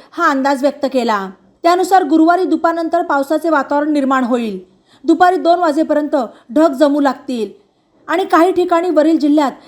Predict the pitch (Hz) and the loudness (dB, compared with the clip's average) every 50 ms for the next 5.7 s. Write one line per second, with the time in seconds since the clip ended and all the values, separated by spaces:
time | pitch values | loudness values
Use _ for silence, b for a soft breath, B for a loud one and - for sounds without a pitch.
0 | b b - 359 320 311 311 349 349 359 359 339 349 330 302 311 311 349 339 320 | b b -2 0 0 2 2 0 0 0 0 0 0 0 -2 0 -2 -2 -2 0
1 | 269 285 320 311 - 349 320 330 311 285 277 269 254 226 262 233 226 214 196 190 | 0 0 0 -2 -2 -4 -4 -2 -2 0 0 0 2 2 0 -2 -2 -4 -8 -10
2 | 190 _ _ _ _ _ _ _ _ _ _ _ _ _ 330 320 320 339 349 320 | -14 _ _ _ _ _ _ _ _ _ _ _ _ _ 2 2 4 2 2 0
3 | 262 214 208 b b b b - - 330 330 330 349 359 370 370 349 330 330 330 | 0 -2 -6 b b b b -8 0 2 4 4 4 4 2 0 -4 -4 -4 -4
4 | 349 320 330 302 240 208 262 262 262 320 311 262 294 277 254 214 185 b b b | -4 -4 -4 -4 -4 -4 -6 -2 -2 -2 -2 -2 -2 -4 -6 -6 -10 b b b
5 | b 226 247 277 277 277 - 311 311 302 269 277 254 214 | b -2 -2 0 0 0 0 0 0 2 2 0 0 -2